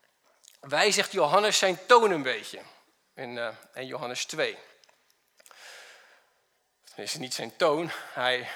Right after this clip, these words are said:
hij, hij heeft het hier in één keer tegen "mijn kinderen". Oh. En wie zijn die kinderen? Dat zijn zijn medegelovigen. Hm?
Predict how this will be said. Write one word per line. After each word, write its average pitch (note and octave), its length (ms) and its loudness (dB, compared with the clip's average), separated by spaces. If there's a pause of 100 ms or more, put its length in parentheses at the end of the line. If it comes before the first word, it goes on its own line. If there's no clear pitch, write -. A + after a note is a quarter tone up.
(460)
hij, B2 480 -8 (1800)
hij C3+ 100 0
heeft F3+ 220 0
het C#3+ 100 -8
hier F#3+ 220 -4
in F3 80 -2
één E3+ 160 -4
keer E3+ 160 -6
tegen D3+ 480 -4 (220)
"mijn C#3+ 420 -4
kinderen". G3 520 -4 (600)
Oh. E2 80 -6 (960)
En C#3 100 -12
wie F#3 100 -8
zijn G3+ 200 -2
die G3+ 120 -12
kinderen? A2+ 440 -8 (1080)
Dat C#3 100 -12
zijn F3 220 -4
zijn D#3+ 160 -4
medegelovigen. F3 960 -6 (500)
Hm? C#3 120 -18